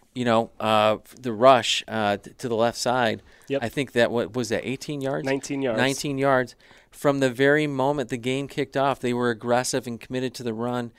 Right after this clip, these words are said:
Speaker 1: and it showed today. And they just, they dominate. They had long clock-eating, consuming drives, and they were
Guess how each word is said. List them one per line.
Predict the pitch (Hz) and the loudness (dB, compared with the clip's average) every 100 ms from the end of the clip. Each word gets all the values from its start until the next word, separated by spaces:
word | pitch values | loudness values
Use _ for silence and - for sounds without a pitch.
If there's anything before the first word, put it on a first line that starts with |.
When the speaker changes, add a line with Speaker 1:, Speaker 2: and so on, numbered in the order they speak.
| - - _ - | -20 -20 _ -8
Speaker 1:
and | 131 131 | -4 -4
it | - | -2
showed | - - 147 151 151 | -2 0 0 0 -2
today. | 139 113 104 98 - | -4 -2 -2 -4 -6
And | 120 | -6
they | 127 | -6
just, | 120 147 139 - | -4 -4 -4 -4
they | 127 120 - | -6 -6 -12
dominate. | - 127 143 147 135 113 | -8 -6 -4 -4 -4 -4
They | 127 | -4
had | 117 | -6
long | 113 120 139 143 135 123 113 - _ - _ _ _ - | -6 -4 0 0 0 -2 -6 -14 _ -20 _ _ _ -20
clock-eating, | - 151 151 143 - - - 151 139 135 127 117 | -10 -2 0 -2 -6 -18 -12 -8 -6 -6 -6 -10
consuming | 139 135 - 147 143 127 | -10 -8 -8 -6 -8 -6
drives, | 127 135 135 131 127 - | -2 0 0 0 -2 -8
and | 127 127 | -10 -6
they | 123 | -4
were | 120 117 | -4 -6